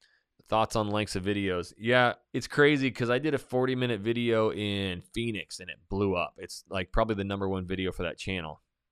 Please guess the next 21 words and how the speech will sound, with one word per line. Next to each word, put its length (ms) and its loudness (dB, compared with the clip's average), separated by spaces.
Who'd 160 -2
have 80 -12
thunk? 260 -6
Did 160 2
another 360 4
one 140 2
for 460 0
one 180 2
of 100 0
my 240 0
Idaho, 340 0
Boise, 420 2
Idaho, 480 0
and 100 -4
it 120 -2
tanked. 360 2
Didn't 200 -4
do 120 -2
anything. 440 -2
So, 340 2
um, 480 2